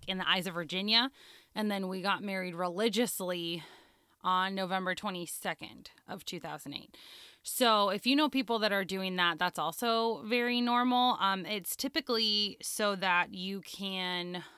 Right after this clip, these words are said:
get your benefits sooner and line yourself up to get on base for housing. At least that's what it was for us.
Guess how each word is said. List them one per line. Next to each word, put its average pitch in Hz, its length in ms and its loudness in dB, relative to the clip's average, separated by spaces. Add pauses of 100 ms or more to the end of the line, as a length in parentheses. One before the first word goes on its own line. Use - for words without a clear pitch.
(360)
get 214 120 -2
your 196 120 -4
benefits 185 480 -4
sooner 302 400 2 (720)
and 214 340 -2
line 190 220 2
yourself 196 420 -2
up 175 160 -2
to - 140 -10
get 165 240 -6 (100)
on 156 560 -6
base 156 340 -10
for - 140 -14
housing. - 720 -8 (100)
At 208 60 -10
least 202 240 -6
that's 165 180 -8
what 165 140 -10
it 113 100 -16
was - 320 -12
for - 160 -14
us. - 440 -8